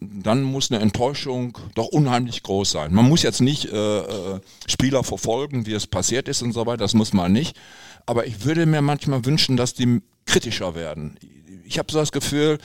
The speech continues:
in den Spielen, wo ich war, die ich gesehen hab, und das waren wirklich Spiele, die waren grausam, ja, da hab ich nicht einen Pfiff gehört, mal so ein bisschen, ja, die waren so ruhig, jetzt sind sie langsam wach geworden, ja, warum auch immer, aber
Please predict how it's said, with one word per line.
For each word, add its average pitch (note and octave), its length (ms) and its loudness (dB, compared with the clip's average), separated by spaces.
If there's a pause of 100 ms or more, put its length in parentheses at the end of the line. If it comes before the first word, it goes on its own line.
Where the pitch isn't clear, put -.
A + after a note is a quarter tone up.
(220)
in C3 100 0
den B2 80 2
Spielen, C#3+ 420 0
wo B2+ 160 -2
ich B2 140 -6
war, C#3 180 0
die B2+ 80 -6
ich A#2+ 100 -8
gesehen B2 400 2
hab, A#2+ 240 0 (600)
und G#2+ 120 2
das G#2+ 160 2
waren A2 180 4
wirklich A#2+ 280 0
Spiele, A#2+ 340 0
die G#2 120 -2
waren F#2+ 220 0
grausam, G#2+ 720 -2
ja, A2 300 -4 (100)
da F#2 320 -10
hab E2 180 -8
ich F2+ 120 -4
nicht F#2 280 0
einen F2+ 200 -2
Pfiff - 360 -4
gehört, F#2+ 280 -2
mal F#2 180 0
so F2+ 100 -4
ein E2+ 80 -4
bisschen, B2+ 440 0
ja, A2 100 0
die G#2+ 180 -6
waren C3+ 220 2
so F#3+ 180 4
ruhig, C3+ 540 0 (380)
jetzt A#2 260 -2
sind F3 160 6
sie D3+ 100 2
langsam C3+ 420 -2
wach F3 200 -2
geworden, B2+ 460 2
ja, B2+ 240 -2
warum C3+ 260 0
auch A2 160 2
immer, D3+ 400 4 (400)
aber A#2+ 480 2